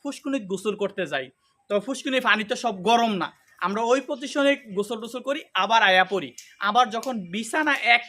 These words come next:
ফোঁটাও পানি পড়ে বৃষ্টির পানি, তাহলে আমরা কি করি? ওই বৃষ্টির পানি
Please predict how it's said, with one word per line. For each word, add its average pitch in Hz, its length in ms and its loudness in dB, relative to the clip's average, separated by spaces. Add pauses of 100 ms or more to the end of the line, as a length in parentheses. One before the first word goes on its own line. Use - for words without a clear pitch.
ফোঁটাও 262 280 2
পানি 269 340 2
পড়ে 226 240 0
বৃষ্টির 254 320 -10
পানি, 240 160 0 (280)
তাহলে 220 180 2
আমরা 208 300 4
কি 285 160 -6
করি? 262 120 -4 (100)
ওই 214 160 4
বৃষ্টির 226 320 -8
পানি 220 140 -4